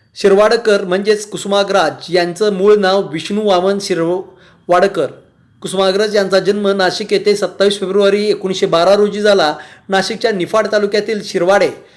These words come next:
हे त्यांचं जन्मगाव. विवा शिरवाडकर यांच्या मोठ्या बहिणीचं नाव कुसुम होतं, त्या नावावरूनच त्यांनी कवी म्हणून कुसुमाग्रज हे नाव वापरलं. कुसुमाग्रज यांनी आपल्या आत्मनिष्ठ प्रतिभेने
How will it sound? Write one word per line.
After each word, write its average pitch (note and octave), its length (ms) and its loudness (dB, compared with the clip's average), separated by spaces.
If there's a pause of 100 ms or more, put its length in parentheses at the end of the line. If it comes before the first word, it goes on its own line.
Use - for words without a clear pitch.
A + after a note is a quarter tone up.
(200)
हे G#3 100 4
त्यांचं G#3+ 240 0
जन्मगाव. E3+ 480 -2 (480)
विवा G3+ 400 4
शिरवाडकर F#3 600 0 (380)
यांच्या F#3+ 340 2
मोठ्या G3 320 0
बहिणीचं G3 560 -2
नाव F3+ 240 0
कुसुम F#3+ 360 -10
होतं, D3+ 380 -4 (300)
त्या G#3+ 180 2
नावावरूनच G#3+ 680 0
त्यांनी G#3 260 -4
कवी G3 400 -4 (360)
म्हणून G3 260 0
कुसुमाग्रज G3 800 0 (220)
हे G3 80 4
नाव F#3 280 2
वापरलं. C#3 440 -2 (460)
कुसुमाग्रज F#3+ 640 0
यांनी G3+ 260 2
आपल्या G3+ 360 2
आत्मनिष्ठ G3 680 -4
प्रतिभेने G3 920 -4